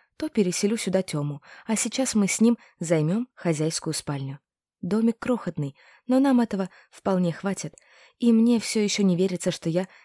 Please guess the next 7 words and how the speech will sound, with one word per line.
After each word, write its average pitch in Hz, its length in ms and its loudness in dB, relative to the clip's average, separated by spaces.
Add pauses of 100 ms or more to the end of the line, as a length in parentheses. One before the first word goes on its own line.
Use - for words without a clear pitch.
хозяйка 165 580 -2
этого 196 240 -2
места. 220 400 -2 (640)
Положив 170 460 -2
вещи 175 340 0
на 160 100 0
кровать, 170 400 -4